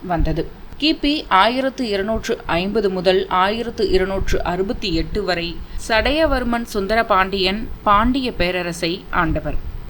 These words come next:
ஜடவர்ம சுந்தரபாண்டியனின் மறைவுக்கு பிறகு தமிழர் ஆட்சி பல கைகளுக்கு மாற, இறுதியாக முகலாயர்களின் படையெடுப்பு ஆயிரத்து முன்னூற்று பத்தாம் ஆண்டு நிகழ்ந்திருக்கிறது.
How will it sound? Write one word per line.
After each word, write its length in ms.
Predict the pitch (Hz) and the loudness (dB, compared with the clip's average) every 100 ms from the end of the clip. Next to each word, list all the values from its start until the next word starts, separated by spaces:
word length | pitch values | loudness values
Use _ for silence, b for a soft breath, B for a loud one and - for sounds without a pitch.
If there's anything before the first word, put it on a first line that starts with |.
| 165 | 0
ஜடவர்ம 560 | 202 214 269 294 285 277 | 4 6 6 6 6 4
சுந்தரபாண்டியனின் 1040 | 254 226 269 262 262 240 247 240 226 208 180 | 4 2 2 4 4 4 2 0 0 0 0
மறைவுக்கு 480 | 160 196 208 - 190 - | 2 2 0 -2 -2 2
பிறகு 540 | 185 190 185 175 240 - - - | 4 4 2 0 -2 -8 -6 2
தமிழர் 520 | 202 208 247 233 - | 4 4 2 2 2
ஆட்சி 520 | - 185 - 180 196 - | 4 4 4 0 0 2
பல 260 | 196 190 190 | 4 6 4
கைகளுக்கு 560 | 165 208 247 226 - 180 | 4 2 2 -2 -2 -2
மாற, 500 | 160 160 196 160 143 - - | 0 2 4 2 0 -10 -4
இறுதியாக 840 | 202 240 247 254 233 214 214 - - 196 | -2 0 -2 2 4 4 2 -2 0 2
முகலாயர்களின் 760 | 190 262 269 269 247 240 220 202 | 4 6 6 6 2 2 0 2
படையெடுப்பு 760 | 180 175 208 196 175 185 185 - | 2 2 2 2 4 4 4 4
ஆயிரத்து 540 | 185 202 247 247 - | 2 2 0 -2 -2
முன்னூற்று 460 | 208 196 214 - 202 | -2 -2 -4 -2 -2
பத்தாம் 480 | - 180 - 262 214 | -2 -2 2 2 2
ஆண்டு 380 | 175 160 190 - 196 | 2 0 -2 -4 -6
நிகழ்ந்திருக்கிறது. 760 | 160 170 151 151 - 160 156 | -2 -4 -4 -6 -4 -2 -2